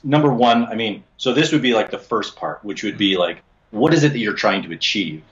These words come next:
Speaker 1: right? I mean, if, if, if you're trying to, um, if you've got,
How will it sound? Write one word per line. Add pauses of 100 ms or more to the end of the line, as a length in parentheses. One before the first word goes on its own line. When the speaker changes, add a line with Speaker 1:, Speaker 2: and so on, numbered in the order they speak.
(200)
Speaker 1:
right?
I
mean,
if,
if, (140)
if
you're
trying
to, (280)
um, (480)
if
you've
got,